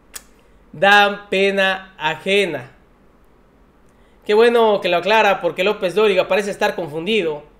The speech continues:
a la hora de defender al ine. ¿Le llega, le ha-, le habrían llegado al precio? Fíjense.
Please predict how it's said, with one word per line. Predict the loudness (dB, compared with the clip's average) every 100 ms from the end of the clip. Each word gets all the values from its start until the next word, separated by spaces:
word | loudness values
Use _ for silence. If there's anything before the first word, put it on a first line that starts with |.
| _
a | -2
la | 2
hora | 2 4
de | 2 0
defender | -2 -4 -4 -4 -8 -20 _
al | -6 -4 0
ine. | 0 -2 -6 -16 _ _ _ _ _ _ -4
¿Le | 0
llega, | 0 0 2 4 2
le | 0 2
ha-, | 2 0
le | -4
habrían | -2 0 0
llegado | 0 -2 -4
al | -4 -6
precio? | -6 -6 -6 -12 -18 -20 _ _ _ _ _ _ _ -20 _ _
Fíjense. | -6 -4 -4 -6 -10